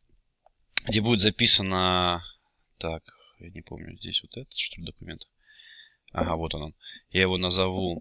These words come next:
м, у нас фриланс. Фриланс. А, так скажем, работа, <laughs> назовем его. Работа с Дмитрием.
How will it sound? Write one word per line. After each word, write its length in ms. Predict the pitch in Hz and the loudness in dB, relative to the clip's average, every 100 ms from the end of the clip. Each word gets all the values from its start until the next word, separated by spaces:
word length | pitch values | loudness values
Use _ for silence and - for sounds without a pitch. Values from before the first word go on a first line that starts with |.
| - - | -6 -6
м, 260 | 80 76 - | -6 -8 -10
у 40 | |
нас 260 | 87 82 - - - | -4 2 2 0 -8
фриланс. 680 | - - 90 95 101 - - - - - - _ _ _ _ _ _ _ _ _ - | -10 -4 -2 0 0 -2 -4 -6 -8 -8 -14 _ _ _ _ _ _ _ _ _ -12
Фриланс. 680 | 85 87 92 92 - - - _ _ _ _ _ _ _ - _ _ _ - - _ - - 90 | -8 -6 -6 -4 -4 -4 -8 _ _ _ _ _ _ _ -18 _ _ _ -20 -20 _ -10 -10 -10
А, 460 | 82 80 80 80 | -14 -12 -12 -14
так 220 | - 80 | -14 -12
скажем, 400 | - - 80 80 - - - _ | -12 -10 -12 -12 -16 -18 -20 _
работа, 560 | - 85 85 80 - - - | -6 -4 -2 -4 -4 0 0
<laughs> 120 | - | 0
назовем 460 | 90 85 80 80 78 | -2 -4 -6 -6 -8
его. 220 | 80 - - _ _ _ _ _ _ _ _ _ | -10 -12 -16 _ _ _ _ _ _ _ _ _
Работа 840 | 76 76 82 87 104 - 92 92 92 - _ _ _ _ _ _ _ _ _ _ _ _ _ _ _ _ | -12 -10 -8 -6 -6 -6 -8 -8 -10 -14 _ _ _ _ _ _ _ _ _ _ _ _ _ _ _ _
с 80 | |
Дмитрием. 540 | - 78 - 76 78 | -12 -10 -10 -12 -12